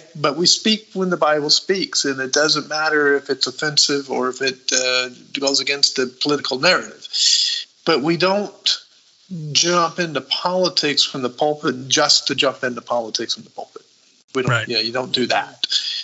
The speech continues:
Speaker 1: Um, but you speak where the Bible speaks, and sometimes the Bible, um, rubs like sandpaper,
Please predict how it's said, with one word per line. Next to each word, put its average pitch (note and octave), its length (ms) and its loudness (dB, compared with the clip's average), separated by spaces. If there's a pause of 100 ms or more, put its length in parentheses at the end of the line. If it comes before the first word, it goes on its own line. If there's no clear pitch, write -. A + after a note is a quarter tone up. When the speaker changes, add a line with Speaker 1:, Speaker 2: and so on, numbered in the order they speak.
(120)
Speaker 1:
Um, G#2+ 380 -2 (240)
but B2 220 2
you F#3 80 4
speak - 360 2
where E3 100 2
the C#3+ 60 0
Bible A#2+ 300 0
speaks, - 400 0
and A2 80 -2
sometimes G3+ 420 2
the D#3 60 -4
Bible, C#3+ 760 0 (840)
um, E3+ 520 2 (420)
rubs G3+ 300 2
like G#3+ 200 2
sandpaper, D#3+ 800 0